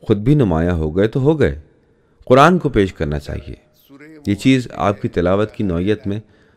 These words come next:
بہت تبدیلی پیدا کرتی ہے۔ کبھی ہم دیکھتے ہیں کہ ان بڑے اور مشہور قاریوں کی تلاوتوں میں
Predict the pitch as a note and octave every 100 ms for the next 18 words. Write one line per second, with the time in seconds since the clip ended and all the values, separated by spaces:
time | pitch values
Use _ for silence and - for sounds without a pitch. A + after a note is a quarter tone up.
0 | _ - F#2 A#2 B2+ - F#2+ F2 A2+ A#2+
1 | F2+ C#2+ D2 - C#2+ D#2 C2 - _ _
2 | A2+ A#2 C3 B2 A#2 A#2 A#2 C3+ C3 -
3 | - C3+ B2+ A2+ C3 E3 D#3 B2+ B2 -
4 | D3 C#3 C#3 C#3 - G#2+ F2+ F#2+ G#2+ G#2
5 | F#2+ D2+ - G#2+ G2+ C#2+ E2+ G2 F#2+ -
6 | D#2+ D#2+ D#2 D#2 A2